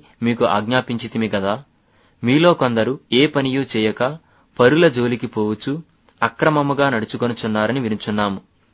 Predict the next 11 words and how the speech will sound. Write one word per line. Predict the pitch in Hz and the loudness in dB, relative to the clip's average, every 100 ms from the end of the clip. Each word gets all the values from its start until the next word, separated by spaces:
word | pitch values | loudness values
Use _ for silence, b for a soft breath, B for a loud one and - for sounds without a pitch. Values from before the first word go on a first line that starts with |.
| _ | _
అట్టివారు | 113 - 120 113 135 135 | -2 0 2 4 4 2
నెమ్మదిగా | 110 120 131 135 135 | 0 0 0 0 0
పనిచేయుచు | 107 104 - 107 104 139 170 b b _ _ _ _ _ _ | -2 -4 -4 -4 -4 -6 -8 b b _ _ _ _ _ _
సొంతముగా | - 120 131 160 156 156 156 | -4 -2 2 2 2 2 0
సంపాదించుకొనిన | 120 107 123 123 123 - 117 107 107 131 b b b - | -2 0 2 2 -2 -6 -4 -2 -2 -4 b b b 2
ఆహారము | 110 131 151 151 143 | 4 4 2 0 0
భుజింపవలెనని | 113 113 139 143 123 113 110 107 135 b b b | -2 -2 -2 0 0 2 0 -2 -4 b b b
మన | 117 120 | 0 2
ప్రభువైన | 117 120 120 156 156 113 | 2 0 2 0 0 0
యేసుక్రీస్తు | 127 - 147 143 139 120 | 0 0 -4 -4 -6 -4
పేరట | 117 107 104 | 0 0 2